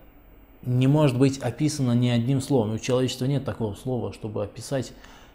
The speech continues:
подобное величие, величие Священного Корана, которое описано в этой, в этом аяте Священного Корана. То, что было зачитано ранее. Нету такого слова.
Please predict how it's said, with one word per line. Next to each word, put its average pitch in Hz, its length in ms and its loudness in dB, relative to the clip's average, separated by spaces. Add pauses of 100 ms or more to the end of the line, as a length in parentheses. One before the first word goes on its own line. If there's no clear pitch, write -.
(380)
подобное 117 680 2
величие, 107 760 0 (1400)
величие 113 400 2
Священного 104 480 -4
Корана, 101 420 -2
которое 101 320 -2
описано 135 360 0
в 117 40 4
этой, 117 240 2
в 107 80 2
этом 110 260 -2
аяте 107 340 0
Священного 92 480 -6
Корана. 90 400 -8 (1120)
То, - 60 -8
что - 160 -8
было 95 200 0
зачитано 95 600 -4
ранее. 92 280 -6
Нету 147 280 2
такого 110 340 -2
слова. 90 400 -4